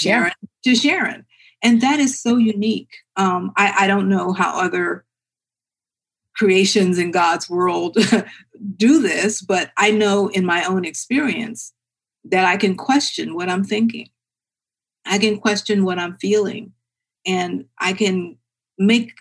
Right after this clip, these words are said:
Speaker 2: a, a decision based on what I'm feeling inside and look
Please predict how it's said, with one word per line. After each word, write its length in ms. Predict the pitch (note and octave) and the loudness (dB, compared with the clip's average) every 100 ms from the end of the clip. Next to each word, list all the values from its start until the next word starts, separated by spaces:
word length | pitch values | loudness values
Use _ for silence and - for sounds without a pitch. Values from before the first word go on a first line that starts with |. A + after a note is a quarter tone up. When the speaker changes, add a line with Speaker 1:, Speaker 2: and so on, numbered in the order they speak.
| _ _ _ | _ _ _
Speaker 2:
a, 140 | G3 G#3 | -6 -2
a 80 | A3 | 0
decision 840 | G#3 A3+ D4+ G#4 G#4 E3+ E4 F3 - _ _ _ _ _ _ | 0 0 2 0 0 -4 -8 -14 -20 _ _ _ _ _ _
based 360 | G3+ G#3+ - - | 0 0 -2 -2
on 360 | F#3+ F#3 D#3 | -2 -2 -4
what 220 | F3 F#3+ - | -2 -2 -2
I'm 220 | F#3+ G3 | -2 -2
feeling 680 | - G3+ F#3+ F3 E3 - - | -2 0 0 0 -6 -14 -6
inside 920 | F#3+ F3+ - - E3 D#3 C3+ A2+ - _ _ _ _ - - _ F3+ | -4 -4 -6 -6 -4 -4 -6 -10 -14 _ _ _ _ -20 -20 _ -2
and 180 | G3 | 2
look 280 | G3 F#3+ - | 4 2 -6